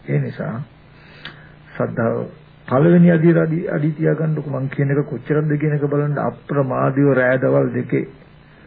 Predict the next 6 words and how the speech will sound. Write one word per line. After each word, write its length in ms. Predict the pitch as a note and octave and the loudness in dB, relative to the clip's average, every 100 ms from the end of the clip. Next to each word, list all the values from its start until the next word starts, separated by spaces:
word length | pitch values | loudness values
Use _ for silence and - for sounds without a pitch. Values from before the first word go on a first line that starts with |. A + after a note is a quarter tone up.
| - - | -20 -18
කායගත 540 | - B2+ B2+ B2+ B2 B2+ | -6 -2 0 0 0 0
සතිය 280 | B2 B2 B2+ | 0 -2 0
වඩන්න. 360 | A#2+ A#2+ B2+ A2+ - - - - - - - - | 2 2 -2 -4 -16 -20 -20 -20 -20 -20 -20 -12
ඔබ 180 | - C3 | -6 0
වහන්සේලා 720 | C#3+ C#3+ D3+ D3 C#3+ D3 D3 C#3 | 4 6 4 2 2 2 2 2
ඕදාරික 600 | C3 C#3 C#3 C#3+ C#3 | 0 2 2 0 0